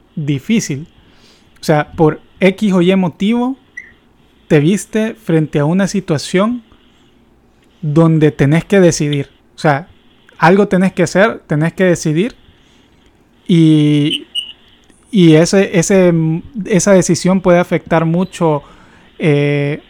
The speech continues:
tu vida, tu carrera, o sea, independientemente de qué estemos hablando, ¿verdad? Entonces, Karime, me gustaría que nos contaras si tenés alguna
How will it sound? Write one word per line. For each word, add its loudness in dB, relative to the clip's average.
tu 0
vida, 4
tu -4
carrera, 4
o -2
sea, -4
independientemente -2
de -4
qué -4
estemos -4
hablando, -2
¿verdad? -6
Entonces, -6
Karime, 2
me 2
gustaría 0
que -2
nos -4
contaras -2
si -6
tenés -4
alguna -4